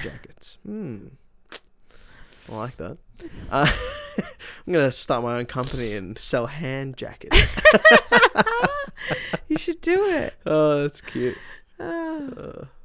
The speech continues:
Speaker 2: But just sell motorbike gloves and call them hand jackets.
Speaker 1: Hand jackets. <laughs> It's like a zip in the middle. <laughs>
Speaker 2: I'm taking credit for that if it becomes a thing.
Speaker 1: Oh, God. Um, nah, uh, like, non-retail, like, what I paid for it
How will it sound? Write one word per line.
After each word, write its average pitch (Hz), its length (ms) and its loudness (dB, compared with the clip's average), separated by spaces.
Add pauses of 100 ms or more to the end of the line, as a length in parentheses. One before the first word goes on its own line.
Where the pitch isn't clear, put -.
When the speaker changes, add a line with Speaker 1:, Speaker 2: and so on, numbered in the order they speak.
(460)
Speaker 2:
But - 300 -8
just 285 220 -4
sell 294 220 0
motorbike 233 560 -2
gloves - 560 -8 (180)
and 214 100 -12
call 214 220 -8
them 208 140 -6
hand 214 340 -8
jackets. - 400 -14
Speaker 1:
Hand 285 360 -2
jackets. 226 760 -10
<laughs> - 140 -8
It's - 1080 6
like 453 240 2
a 339 80 6
zip 190 380 -4
in 175 140 -6
the 160 80 -4
middle. 160 560 -4
<laughs> - 40 -20
Speaker 2:
I'm 214 260 -2
taking 220 340 -4
credit 226 440 -6
for 240 120 -6
that 247 320 -4
if 226 140 -6
it - 120 -12
becomes 208 440 -10
a 214 40 -14
thing. 277 320 -10
Speaker 1:
Oh, 147 280 0
God. - 400 -8 (260)
Um, 131 640 4 (520)
nah, 151 400 8
uh, 131 260 2 (160)
like, 131 340 -4 (380)
non-retail, 160 600 6
like, 117 140 -4
what 123 120 4
I 139 120 6
paid 101 280 0
for - 220 -12
it - 100 -12